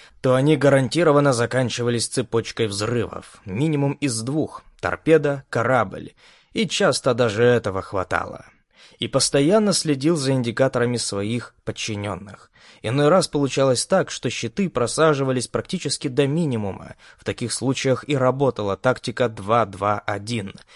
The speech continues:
Двое начинали действовать более активно в то время,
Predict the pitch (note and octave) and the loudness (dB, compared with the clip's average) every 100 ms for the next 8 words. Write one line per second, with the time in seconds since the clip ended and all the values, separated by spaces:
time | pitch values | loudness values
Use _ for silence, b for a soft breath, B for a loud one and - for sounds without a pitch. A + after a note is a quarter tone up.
0 | b b G2 B2+ A#2+ A2+ - A#2 A#2 A2 | b b 0 4 4 2 -2 -2 0 0
1 | A#2+ A2 - A2 G#2+ A#2 A2 G#2 - D3 | -2 -2 -2 -2 0 2 2 0 -2 -2
2 | C#3 C#3+ C#3 A#2+ G2+ B2+ C3+ C#3 | -2 -2 -2 -4 -2 -2 -2 -4